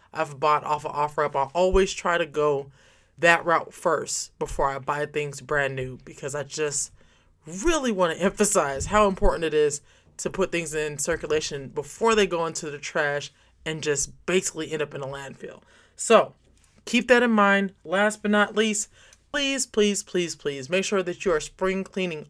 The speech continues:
often, because that will make you more aware of how much you're actually spending on these things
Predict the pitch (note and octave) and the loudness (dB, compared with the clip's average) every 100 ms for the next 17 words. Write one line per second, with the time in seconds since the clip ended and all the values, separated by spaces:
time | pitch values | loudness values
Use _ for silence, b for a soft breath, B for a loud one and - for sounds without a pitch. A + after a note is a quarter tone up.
0 | - F#3+ G#3+ A3 A3 G3+ b b b - | 4 6 6 4 2 2 b b b -8
1 | G3 G#3+ G3 - G#3+ A#3+ G#3 G#3+ F3+ - | -4 2 2 4 2 4 0 -2 -4 -12
2 | _ _ D#3 G3+ A3+ A3+ F#3+ G3+ A3 G#3 | _ _ -2 0 0 -2 0 2 4 4
3 | F#3+ G#3 G3 D#3+ E3+ - - G#3+ G#3 G#3 | 4 4 4 4 0 -4 2 4 4 0
4 | G#3 G#3+ - F#3 G#3 - G#3 - A3+ G#3+ | 0 0 0 2 2 0 -6 -2 0 2
5 | G#3+ G3 G3 F#3+ - G#3 G#3 G#3 G3+ | 0 0 -2 -4 -4 0 0 0 -4